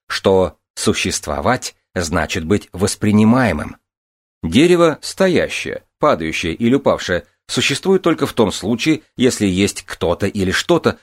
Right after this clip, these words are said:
что может его увидеть, услышать, почувствовать.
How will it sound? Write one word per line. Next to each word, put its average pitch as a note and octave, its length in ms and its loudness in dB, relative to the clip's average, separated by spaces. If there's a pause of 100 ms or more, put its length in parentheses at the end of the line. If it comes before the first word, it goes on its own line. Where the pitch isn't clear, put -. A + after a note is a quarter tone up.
что - 220 -2
может E2 280 -2
его F2+ 240 -2
увидеть, F#2+ 600 -2 (140)
услышать, G#2+ 640 0 (140)
почувствовать. - 680 -6